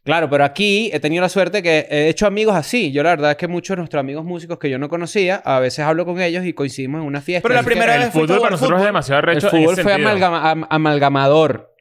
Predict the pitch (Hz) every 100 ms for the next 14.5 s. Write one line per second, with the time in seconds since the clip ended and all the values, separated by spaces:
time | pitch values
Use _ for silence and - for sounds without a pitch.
0 | 156 190 196 185 220 220 180 185 214 180
1 | 190 196 202 180 220 233 247 190 202 247
2 | 208 196 170 151 190 190 175 151 170 170
3 | 165 175 170 208 - 180 196 208 185 160
4 | 147 147 143 - 175 170 - 151 175 170
5 | 165 165 196 165 123 - 151 156 156 147
6 | 165 156 139 135 135 - 170 170 160 151
7 | 131 131 143 135 135 135 170 156 143 127
8 | 143 139 135 143 165 143 120 135 175 151
9 | 151 170 _ _ 104 104 113 127 139 135
10 | - 143 120 131 - 190 151 175 135 113
11 | 123 135 147 123 113 117 123 139 143 135
12 | 127 156 131 117 117 120 120 151 156 139
13 | 185 135 131 135 175 156 123 180 180 131
14 | 135 135 180 196 117